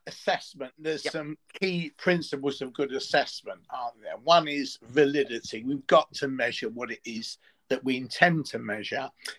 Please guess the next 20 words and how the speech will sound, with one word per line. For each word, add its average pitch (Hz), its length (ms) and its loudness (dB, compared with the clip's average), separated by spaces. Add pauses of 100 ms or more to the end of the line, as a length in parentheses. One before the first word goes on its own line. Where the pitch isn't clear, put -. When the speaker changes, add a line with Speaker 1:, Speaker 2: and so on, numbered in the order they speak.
(160)
Speaker 1:
and 151 160 6
we've 165 100 0
got 185 140 10
to 151 200 2
make 151 280 0
sure 143 340 2
that 127 160 -8
the - 60 -20
people 135 360 2
assessing 127 520 4
this, 104 340 -6 (340)
uh, 131 180 0
in 143 140 -4
different 139 380 0
places 131 460 0
with 117 160 -8
different 127 340 2
students, 117 540 -6
et 104 100 -10
cetera, 110 480 2